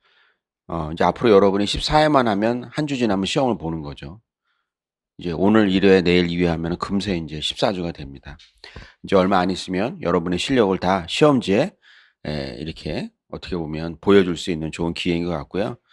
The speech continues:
제가 알기로는 티오가 다음 주에 나오나요? 아마 그렇게 나오는 걸로 아는데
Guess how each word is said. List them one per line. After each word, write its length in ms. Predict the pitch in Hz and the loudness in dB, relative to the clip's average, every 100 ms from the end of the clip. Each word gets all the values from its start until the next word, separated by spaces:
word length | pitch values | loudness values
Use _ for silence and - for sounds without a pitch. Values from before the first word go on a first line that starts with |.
| - - - _ _ | -20 -20 -20 _ _
제가 220 | - 113 123 | 2 6 6
알기로는 680 | 113 110 110 117 113 - - | 4 2 2 0 -4 -8 -2
티오가 380 | - 165 156 147 | 4 6 4 2
다음 280 | - 104 | 2 0
주에 180 | - 120 | 2 2
나오나요? 540 | 98 80 78 78 156 247 | 2 -2 -4 -8 -10 -12
아마 340 | - 87 80 95 | -10 -8 -8 -10
그렇게 240 | 101 95 | -10 -6
나오는 300 | 82 85 90 | -2 -2 -2
걸로 180 | 85 80 | -2 -2
아는데 520 | 73 78 73 78 90 | -4 -10 -10 -10 -10